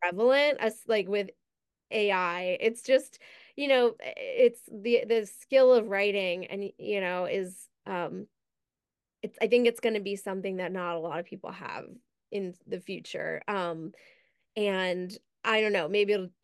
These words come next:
I don't think it'll disappear entirely. I think it's gonna be, like, an important niche that someone can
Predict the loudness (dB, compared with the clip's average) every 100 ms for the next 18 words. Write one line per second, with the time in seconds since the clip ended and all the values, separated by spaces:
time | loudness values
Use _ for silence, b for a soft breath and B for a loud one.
0 | 2 4 4 4 4 4 2 -2 -8 -8
1 | -4 -4 -4 -2 0 2 2 2 0 -4
2 | -6 -4 -4 -2 -2 0 0 -2 -6 -4
3 | -2 -2 -2 -4 -4 -6 -8 -10 -10 -10
4 | -10 -8 -8 -8